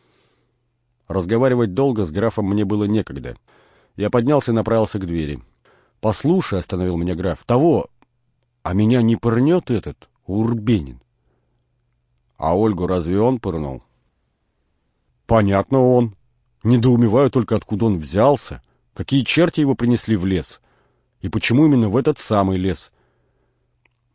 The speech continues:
Допустим, что он притаился там и поджидал нас, но почём он знал, что я захочу остановиться именно там, а не в другом месте?»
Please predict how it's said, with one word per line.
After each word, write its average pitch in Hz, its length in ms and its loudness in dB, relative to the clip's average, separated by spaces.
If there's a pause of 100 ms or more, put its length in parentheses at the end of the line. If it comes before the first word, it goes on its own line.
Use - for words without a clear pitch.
(200)
Допустим, 104 520 -2
что - 140 -4
он 95 100 0
притаился 107 540 0
там 104 180 0
и 85 40 -6
поджидал 98 440 0
нас, 127 320 -2 (140)
но 82 160 -6
почём 127 420 0
он 101 140 0
знал, 95 260 0
что - 180 -6
я 90 180 0
захочу 85 460 -6
остановиться 92 600 -4
именно 98 340 -2
там, 98 320 -2
а 101 60 0
не 107 120 0
в 95 60 -4
другом 123 400 -2
месте?» 78 440 -8